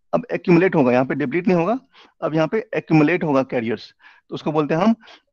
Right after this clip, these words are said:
एक्यूमुलेशन रीजन बोलते हैं उसको, क्योंकि वहाँ पे एक्यूमुलेट हो रहा है, वहाँ पे इकट्ठा हो रहा है, ठीक है, तो उसको बोलते हैं हम एक्यूमुलेशन रीजन बोलते हैं।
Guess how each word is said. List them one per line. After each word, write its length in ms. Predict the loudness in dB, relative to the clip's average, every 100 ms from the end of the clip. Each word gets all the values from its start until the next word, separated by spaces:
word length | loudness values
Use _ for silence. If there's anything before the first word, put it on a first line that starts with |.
| -4
एक्यूमुलेशन 560 | -2 4 4 6 4 2
रीजन 240 | 2 2
बोलते 220 | 2 0
हैं 60 | -4
उसको, 180 | -4 -8
क्योंकि 840 | -12 -18 -20 -20 _ _ -6 0
वहाँ 100 | 0
पे 200 | 0 -4 -8
एक्यूमुलेट 380 | 0 2 4 0
हो 60 |
रहा 100 | 0
है, 40 | 2
वहाँ 120 | 2
पे 140 | 0
इकट्ठा 280 | -4 -2 2
हो 100 | 2
रहा 120 | 0
है, 60 | -6 _ _ _ _ _ _
ठीक 120 | -6
है, 100 | -4 -6 _ -20 -20 -16
तो 60 | -12
उसको 140 | -6
बोलते 220 | -4 -2
हैं 80 | 0
हम 180 | 0 0 _ _ _ _ _ -4
एक्यूमुलेशन 680 | 0 4 4 4 2 0 0 _ -6
रीजन 280 | 2 2
बोलते 240 | 2 -2 -8
हैं। 120 | -12